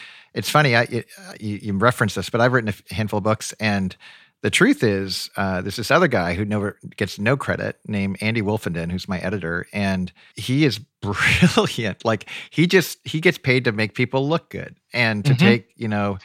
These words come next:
Speaker 1: challenging, uh, not good first drafts and make them sing. And you're right, Jeff is an extraordinary writer. And you guys, w-, the fact that you talk about it first is fantastic 'cause it really invites the listener on this show to go,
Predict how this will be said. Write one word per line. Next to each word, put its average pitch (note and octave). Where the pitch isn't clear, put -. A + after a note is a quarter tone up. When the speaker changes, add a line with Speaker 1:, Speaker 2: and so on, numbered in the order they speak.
Speaker 1:
challenging, B2
uh, G2
not G#2+
good A2
first G#2+
drafts F#2
and G2
make G2
them G#2
sing. -
And A2
you're A2+
right, B2+
Jeff A#2
is A2
an F#2
extraordinary A#2
writer. F2
And A2+
you A2
guys, G#2+
w-, -
the A2+
fact F3
that E3+
you A#2+
talk -
about C3
it A2
first G2+
is F#2+
fantastic F#2
'cause F#2+
it F2+
really A2+
invites G2+
the G2+
listener F#2
on F2
this G#2
show B2
to A2+
go, F#2+